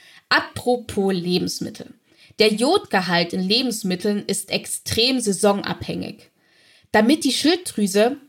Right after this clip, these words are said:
welche übrigens fast den gesamten Stoffwechsel steuert,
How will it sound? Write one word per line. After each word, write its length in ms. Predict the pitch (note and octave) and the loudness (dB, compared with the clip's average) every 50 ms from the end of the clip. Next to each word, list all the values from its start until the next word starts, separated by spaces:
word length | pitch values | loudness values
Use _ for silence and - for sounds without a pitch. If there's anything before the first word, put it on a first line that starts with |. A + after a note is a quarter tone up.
| _ _ _ _ _ _ | _ _ _ _ _ _
welche 320 | - F#3+ G3 A3+ A3 - G3 | 2 4 4 4 4 2 0
übrigens 640 | - B3+ C#4 C4+ - B3+ A#3 G#3 G#3 G3+ - - | 2 2 2 2 2 0 0 0 -2 -4 -4 -6
fast 400 | - - G#3+ G#3+ G#3+ - - - | -4 -2 -2 0 0 -2 -2 -2
den 160 | G3+ G3 F#3+ | 0 0 2
gesamten 680 | G3+ G3+ F3+ F3+ - G#3 F#3 A#3 D4+ D#4+ - - G#3 F#3 | 0 0 0 2 2 2 4 4 2 0 -2 -2 -2 -2
Stoffwechsel 680 | - - - - D#3+ D3+ - - F#3 F3+ - - F#3 F3+ | -2 0 2 4 4 4 2 0 -2 -2 -2 -4 -4 -4
steuert, 600 | - - - - F3 F3 F3+ F3+ G3+ A#3+ - | -4 -2 0 2 2 4 4 2 0 0 -4